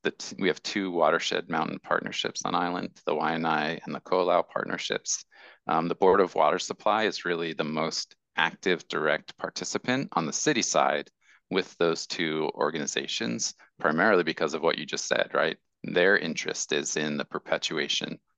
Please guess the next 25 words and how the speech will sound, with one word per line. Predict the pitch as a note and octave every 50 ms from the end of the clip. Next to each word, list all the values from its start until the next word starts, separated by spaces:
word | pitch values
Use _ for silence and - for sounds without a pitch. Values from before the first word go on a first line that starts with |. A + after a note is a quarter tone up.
| _ -
of | D#2 D2+
the | D2 D#2 C#2+
resource | D2 F2+ F2+ - - E2+ C#2+ - -
itself, | - - - - C#3 B2 F#2 E2 - - - - _ _ _ _ _ _ -
and | - D#2
that's | E2 G#2+ A#2 -
where | - D2+
it | - -
comes | - F2+ F2 D#2+ -
from. | - - - - - -
It | -
comes | - G2 A2 -
from | - C#2+ C2 C#2+
rain | D#2+ E2+ F#2 G2 G2+
falling | - - - E2 E2 F2+ G2+ G2+
on | G#2 A2+
the | A2
mountain, | G2+ F2 D2+ D2 - - - D2+ D2 D2+ D2 _ _ _ - - - _ _
soaking | - - - E2+ F2 - - G2 F#2+ F2+
through | - - G2 F#2
the | F#2 F#2+
trees | - - - E2+ D#2+ D#2+ E2 E2 D#2+ -
and | E2+ D#2+
the | D#2+ D#2
canopy | D2 - D#2 C#2+ C#2+ - - - - C#2 C#2+ D#2 -